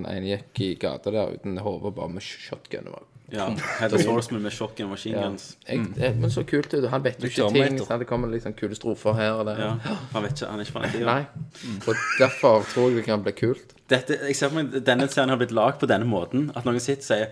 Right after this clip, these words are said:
Speaker 2: Ok, hva, vi må ha et navn som folk kjenner. Ok, Sleepy Hollow, den er kjent det. Den med
Speaker 3: Ja.
Speaker 2: Johnny Depp. Folk
Speaker 3: Johnny
Speaker 2: likte den
Speaker 3: Depp.
Speaker 2: filmen.
Speaker 3: Christopher
Speaker 2: Ok. Hva andre filmer liker folk?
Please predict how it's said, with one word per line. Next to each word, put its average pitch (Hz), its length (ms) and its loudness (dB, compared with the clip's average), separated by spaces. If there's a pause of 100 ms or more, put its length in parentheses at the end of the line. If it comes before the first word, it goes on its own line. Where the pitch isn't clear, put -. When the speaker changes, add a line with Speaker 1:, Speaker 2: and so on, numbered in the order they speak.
(120)
Speaker 2:
Ok, 110 360 -2 (1300)
hva, 147 140 6 (100)
vi 139 160 0
må 147 120 4
ha 147 100 6
et 135 100 -2
navn 117 240 4
som - 80 -12
folk 113 160 -4
kjenner. 95 240 -2
Ok, 98 140 -2 (100)
Sleepy 135 240 0
Hollow, 123 380 2 (200)
den 127 100 0
er 123 40 -4
kjent 107 240 -4
det. 90 220 -2
Den 117 100 0
med 107 80 -2
Speaker 3:
Ja. 107 60 2
Speaker 2:
Johnny 101 80 -2
Depp. 104 180 -4
Folk 120 160 -2
Speaker 3:
Johnny 101 120 -2
Speaker 2:
likte 104 100 -2
den 104 80 -4
Speaker 3:
Depp. - 100 -12
Speaker 2:
filmen. 87 160 -8 (140)
Speaker 3:
Christopher 113 380 -2
Speaker 2:
Ok. - 60 -6 (600)
Hva 151 100 0
andre 143 120 0
filmer 147 200 2
liker 101 160 0
folk? 95 220 -6